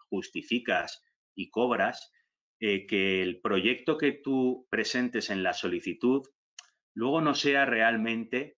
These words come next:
o exactamente el proyecto que realizas o que después vas a poder justificar. Es decir, a lo largo del tiempo,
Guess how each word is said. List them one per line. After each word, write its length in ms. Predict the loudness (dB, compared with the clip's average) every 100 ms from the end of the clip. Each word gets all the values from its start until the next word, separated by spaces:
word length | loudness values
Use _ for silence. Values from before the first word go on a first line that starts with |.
| _
o 140 | -8 -8
exactamente 840 | -2 -4 -2 -2 -2 -4 -2 -2
el 140 | -2
proyecto 720 | -4 -4 -2 -4 -2 -2 -2 -6
que 140 | -6
realizas 840 | -2 -2 0 -2 -6 -12 -14 -20 _ _ _ _ _ _
o 120 | -8
que 100 | -4
después 340 | -4 -2 -2 0
vas 180 | -2 -2
a 100 | -4
poder 220 | -4 -4
justificar. 760 | -4 -10 -10 -10 -2 -2 -2 -8 _ _ _
Es 200 | -10 -4
decir, 240 | -4 -4 -4
a 120 | -2
lo 80 | 2
largo 320 | 2 2 2
del 180 | 0 0
tiempo, 560 | -2 -2 -4 -6 -6